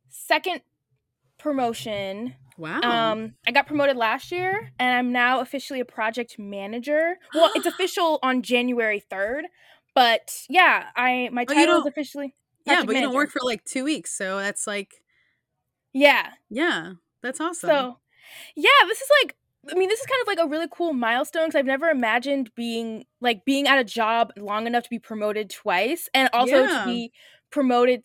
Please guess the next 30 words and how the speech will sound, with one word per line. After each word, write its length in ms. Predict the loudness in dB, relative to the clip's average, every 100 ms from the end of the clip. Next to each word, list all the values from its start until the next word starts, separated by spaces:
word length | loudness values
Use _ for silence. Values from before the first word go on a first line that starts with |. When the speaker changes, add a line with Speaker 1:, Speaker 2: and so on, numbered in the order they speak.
| -6
Speaker 1:
to 400 | -6 -4 -8 -14 _ _
having 380 | 0 0 0 -2
manager 440 | -4 -4 -4 -4
in 80 | -4
my 140 | -4 -2
title. 500 | 0 0 -2 -6 -8 _ _ -2
Speaker 2:
Yeah. 720 | 4 8 8 8 6 4 2
Speaker 1:
Um, 120 | -6 _ _ _
yeah, 400 | 4 8 10 8
so 120 | 2 -2
it's 140 | -2
kinda 260 | -2 -2 0
cool. 160 | 0 2
I'm 100 | 2
not 180 | 0 0
managing 600 | -2 0 0 0 -2 -2
anyone 680 | 0 2 2 0 -2 -8 -14 _ -10
just 300 | 0 0 0
yet. 240 | 2 2 4
I 100 | 2
have 300 | 4 4 2 0
the 180 | 0
ability 460 | 0 -2 -2 -2 -4 -10
to, 340 | -10 -10 -12 -14 _ _ _
but 560 | 4 6 4 0 -16 -18 _
I, 640 | 0 4 6 6 6 4 0
Speaker 2:
<clears throat> 840 | -2 -4 -14 _ _ _ _ _
Speaker 1:
I'm 160 | 2 4
just 200 | 0 2
being 140 | 0